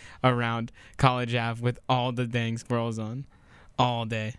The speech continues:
Now, I'm the oldest one, so I can actually, like, bar crawl and stuff like that.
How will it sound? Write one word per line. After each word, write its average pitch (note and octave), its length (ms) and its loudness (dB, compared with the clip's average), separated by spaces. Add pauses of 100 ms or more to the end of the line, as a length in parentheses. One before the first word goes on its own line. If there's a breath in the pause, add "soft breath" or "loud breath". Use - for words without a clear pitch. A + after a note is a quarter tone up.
(560 soft breath)
Now, C#3+ 140 6
I'm F3 120 -2
the E3+ 100 -2
oldest C#3+ 360 -4
one, D3+ 180 0
so C3 120 -2
I B2+ 120 -2
can B2+ 160 -4
actually, B2 340 -4
like, A#2 280 -4
bar B2 280 -2
crawl C#3+ 360 -4 (480 soft breath)
and C#3+ 180 2
stuff D3 240 -2
like D3 160 -2
that. D#3 240 0